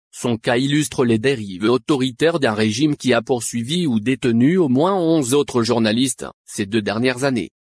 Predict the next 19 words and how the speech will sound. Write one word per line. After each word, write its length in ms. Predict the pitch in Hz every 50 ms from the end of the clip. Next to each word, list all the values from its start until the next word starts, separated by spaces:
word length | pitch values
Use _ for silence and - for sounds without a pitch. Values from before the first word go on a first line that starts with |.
| _ _ _ _ _
Face 320 | - - 156 147 - -
à 80 | 135 117
la 140 | 110 107
répression 580 | 107 123 131 120 - - 143 131 - - 175 170
dont 180 | 143 127 131 120
sont 200 | - - 127 120
victimes 480 | 113 143 139 - - 170 170 160 151
Issane 360 | 135 113 - 147 135 131 127
El 340 | 117 107 104 104 113 123 120
Kadi 360 | - 135 123 127 135 165 175
et 60 | 156 131
d'autres 420 | 120 123 147 165 - - 202 180
journalistes 640 | 117 135 147 147 135 110 104 101 98 107 110 - 156
algériens, 560 | 139 123 101 117 113 101 101 104 101 104 104 - _ _ _
la 200 | 123 131 127 123
voix 260 | 110 123 151 175 190
de 120 | 165 147 135
Sébastien 680 | - - 151 139 139 135 127 - - - 123 113 110
Diaz 480 | 104 101 104 101 98 117 147 160 180